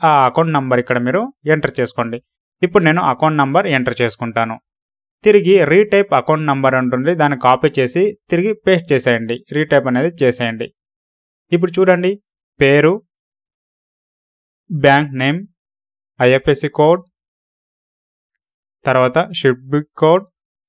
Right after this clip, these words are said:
తర్వాత అకౌంట్ నంబర్, తర్వాత రీటైప్ అకౌంట్ నంబర్, అన్నీ పర్ఫెక్ట్‌గా ఇచ్చారో లేదో ఒకసారి చూసుకోండి. అన్నీ ఎంటర్ చేసుకున్న తర్వాత టిక్ ఉంటుంది ఇక్కడ, ఎస్, set as primary payment method అని ఉంటుంది. టిక్ చేసుకున్న తర్వాత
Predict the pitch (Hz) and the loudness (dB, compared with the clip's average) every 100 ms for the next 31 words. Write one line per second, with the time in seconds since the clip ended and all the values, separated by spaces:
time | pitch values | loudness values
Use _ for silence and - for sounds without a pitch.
0 | _ - 127 127 147 147 - 147 147 135 | _ -4 0 2 4 2 2 0 0 -2
1 | 139 196 233 - 139 139 143 139 139 139 | 0 -2 -2 0 0 2 2 2 2 0
2 | 143 131 135 127 123 113 113 - - 139 | 0 0 0 0 -2 0 -4 -4 -8 -4
3 | 165 170 139 127 151 151 131 - 127 123 | -4 0 0 0 0 0 0 0 0 2
4 | 131 175 135 127 135 131 120 - 117 110 | 2 2 0 -4 -2 -4 -2 -2 -4 -6
5 | - _ _ _ _ _ _ _ - 139 | -16 _ _ _ _ _ _ _ -4 -2
6 | 180 196 165 147 143 - 127 123 117 113 | 0 -2 -4 -2 -2 -2 -4 -2 0 0
7 | 113 151 208 _ _ _ _ - 180 175 | 2 0 0 _ _ _ _ -6 -4 -2
8 | 180 160 135 123 113 120 _ _ _ 135 | -2 0 -2 -2 -2 -4 _ _ _ -6
9 | 135 175 185 - - _ _ _ _ _ | 0 0 0 -12 -18 _ _ _ _ _
10 | _ - - 170 170 180 185 - 151 143 | _ -6 0 0 2 0 0 -6 0 0
11 | 160 175 170 135 143 127 120 135 127 123 | 2 -2 -2 -2 0 -2 0 0 0 0
12 | 120 117 123 170 - - 135 - 151 139 | -2 -2 -2 -2 -4 -6 -4 -4 -4 -4
13 | 123 117 120 | -2 0 0